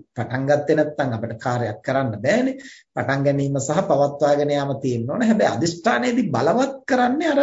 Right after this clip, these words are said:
පරක්කම ධාතුව. ඒ කියන්නේ මොන බාධකාවක් මේක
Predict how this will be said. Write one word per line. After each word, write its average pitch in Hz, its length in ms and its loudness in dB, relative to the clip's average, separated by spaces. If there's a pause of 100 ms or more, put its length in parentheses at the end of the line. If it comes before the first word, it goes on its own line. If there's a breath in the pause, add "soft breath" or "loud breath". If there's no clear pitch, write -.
(160)
පරක්කම 220 480 2 (120)
ධාතුව. 120 360 -2
ඒ 139 100 -2
කියන්නේ 226 400 2 (400 loud breath)
මොන 135 280 0 (160)
බාධකාවක් 226 960 4
මේක 208 220 -2